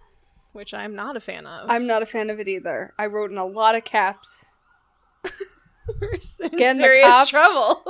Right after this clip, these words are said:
Speaker 1: <laughs>
Speaker 2: Somebody's
Speaker 1: It's all the, the Vughead stands. <laughs> They're coming for us.
Speaker 2: They're coming for us.
Speaker 1: <laughs>
Speaker 2: Sirens ablaze.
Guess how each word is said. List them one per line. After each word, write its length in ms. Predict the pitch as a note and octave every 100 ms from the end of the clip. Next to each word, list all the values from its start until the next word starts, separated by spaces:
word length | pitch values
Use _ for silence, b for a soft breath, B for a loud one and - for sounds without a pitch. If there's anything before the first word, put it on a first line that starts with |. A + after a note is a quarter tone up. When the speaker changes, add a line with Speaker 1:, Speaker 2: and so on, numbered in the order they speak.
| D#4+
Speaker 1:
<laughs> 80 | A3
Speaker 2:
Somebody's 720 | C#4 B3+ C4+ D4 D#4 F4 E4 B B
Speaker 1:
It's 200 | B3 B3
all 180 | C#4 C4+
the, 180 | - - _
the 220 | A#3 B3
Vughead 560 | A3+ A3 C#4+ B3+ G3 G3
stands. 720 | - G#3+ F#3+ F3+ A#3 - -
<laughs> 40 | -
They're 120 | B3
coming 380 | - D4 C#4 B3+
for 240 | A#3+ G3+
us. 200 | G3+ -
Speaker 2:
They're 120 | C4 B3
coming 360 | C4 B3 C4
for 180 | G3+ A#3
us. 360 | A3+ G#3+ B3+ A4+
Speaker 1:
<laughs> 120 | G4
Speaker 2:
Sirens 440 | B3+ A3+ C4+ B3 B3+
ablaze. 1000 | G#3 A3 G#3+ A3 A3 A3 A3 A3+ B3